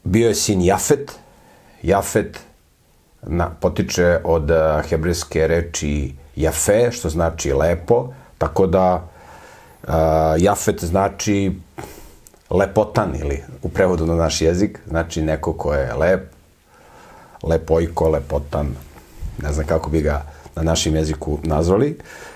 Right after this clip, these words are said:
I u svakom slučaju od ova tri Noeva sina su nastali svi ljudi danas na planeti Zemlji. O tome potvrđuje i genetika, ali o tome nećemo govoriti u ovom serijalu. Koga interesuje za više informacija o naučnim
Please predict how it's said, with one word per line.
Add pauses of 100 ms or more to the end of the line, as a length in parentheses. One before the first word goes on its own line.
(340)
I
u
svakom
slučaju
od
ova
tri
Noeva
sina
su
nastali (1080)
svi
ljudi
danas (420)
na
planeti
Zemlji.
O
tome
potvrđuje
i
genetika, (380)
ali
o
tome (220)
nećemo
govoriti
u
ovom
serijalu.
Koga
interesuje
za
više
informacija
o
naučnim